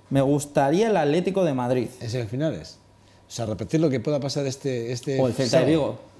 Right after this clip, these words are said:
Speaker 1: Evitar al Barça.
Speaker 2: O sea, en la fi-, tú quieres al Barça en la final. En el caso de que pase el Barça, el Barça en la final.
Speaker 1: Bueno,
Speaker 2: En, en el
Speaker 1: en la
Speaker 2: Santiago
Speaker 1: final,
Speaker 2: Bernabéu, en el
Speaker 1: la
Speaker 2: Santiago
Speaker 1: final
Speaker 2: Bernabéu.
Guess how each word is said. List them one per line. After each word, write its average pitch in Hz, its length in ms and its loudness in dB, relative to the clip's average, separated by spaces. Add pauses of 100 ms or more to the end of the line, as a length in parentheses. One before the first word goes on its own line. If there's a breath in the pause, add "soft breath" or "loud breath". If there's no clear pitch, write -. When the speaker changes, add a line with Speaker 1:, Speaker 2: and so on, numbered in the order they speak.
Speaker 1:
Evitar 135 320 2
al 123 140 0
Barça. - 240 -4
Speaker 2:
O - 1080 -20
sea, 101 300 -10
en 104 80 -8
la 110 100 -6
fi-, 104 280 -12
tú 170 100 2
quieres 151 240 2
al 135 160 -2
Barça 156 140 -2
en 131 80 -6
la 104 80 -6
final. 82 240 -10 (600)
En 107 120 -10
el 110 40 -8
caso 131 180 -2
de 123 40 0
que 110 60 -4
pase 123 140 -4
el 113 40 -6
Barça, 147 220 -4
el 107 100 -6
Barça 101 280 -10
en 95 40 -12
la 85 60 -12
final. 76 220 -20 (840 soft breath)
Speaker 1:
Bueno, 110 340 -4
Speaker 2:
En, 113 100 -8 (120)
en 107 60 -2
el 107 80 -2
Speaker 1:
en - 20 -2
la 117 80 0
Speaker 2:
Santiago 127 340 2
Speaker 1:
final, 147 140 6
Speaker 2:
Bernabéu, 156 200 4
en 156 80 0
el 127 60 -4
Speaker 1:
la 117 60 -2
Speaker 2:
Santiago 160 280 4
Speaker 1:
final 156 240 6
Speaker 2:
Bernabéu. 165 140 8